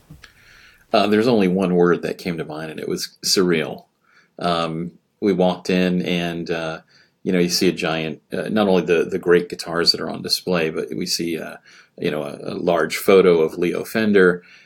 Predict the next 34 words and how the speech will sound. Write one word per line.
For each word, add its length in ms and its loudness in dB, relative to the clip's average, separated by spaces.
uh, 300 -2
the 580 -6
similar 480 2
sized 380 0
photo 400 6
of 260 -2
Paul 180 -2
Reed 200 -2
Smith, 400 0
and 100 -6
then 180 -8
there 240 0
I 140 -2
am 240 -6
at 100 -10
the 120 -8
end, 140 -8
and 80 -8
I'm 120 -8
like, 180 -8
<laughs> 160 -14
"What 340 -2
am 60 2
I 140 0
doing 260 -2
there?" 420 -2
<laughs> 540 -8
So 180 6
it's, 160 2
uh, 220 4
it 40 0
was 120 -2
pretty 220 -2
surreal. 420 0